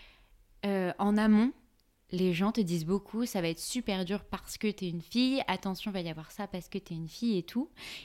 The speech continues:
Et du coup, il y a des gens qui vont malheureusement se réfréner pour ça, et qu'en fait, une fois que t'as passé le pas,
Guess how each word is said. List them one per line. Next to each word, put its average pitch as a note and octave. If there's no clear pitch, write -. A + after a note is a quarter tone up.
Et A3
du G3
coup, D4
il C4
y G#3+
a F#3
des F#3+
gens B3+
qui G3
vont F#3
malheureusement G#3+
se -
réfréner G3
pour -
ça, G#3+
et G3+
qu'en G3+
fait, D4
une A#3+
fois B3+
que -
t'as F#3+
passé A#3+
le F#3
pas, G3